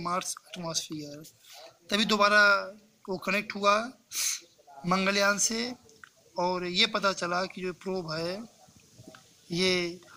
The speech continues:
officially Mars के atmosphere में enter कर गया है। The scientists and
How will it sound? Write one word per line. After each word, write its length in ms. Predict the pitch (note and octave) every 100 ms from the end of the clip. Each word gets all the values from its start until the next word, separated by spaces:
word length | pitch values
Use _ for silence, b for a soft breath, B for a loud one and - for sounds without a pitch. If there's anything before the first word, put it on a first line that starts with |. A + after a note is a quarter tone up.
| B F3+
officially 720 | F3+ G#3 - F#3 F#3 G#3 A#3 - B B B B -
Mars 400 | E3+ F#3 G#3+ F#3+
के 120 | D#3
atmosphere 500 | F#3 F#3 F#3 - F3
में 120 | F#3
enter 200 | F#3+ F3 E3+
कर 100 | D#3 C#3+
गया 260 | C#3+ D3 D3
है। 120 | D#3+ - - - - - F3
The 80 | F#3+
scientists 380 | G#3 G#3+ A3
and 160 | A#3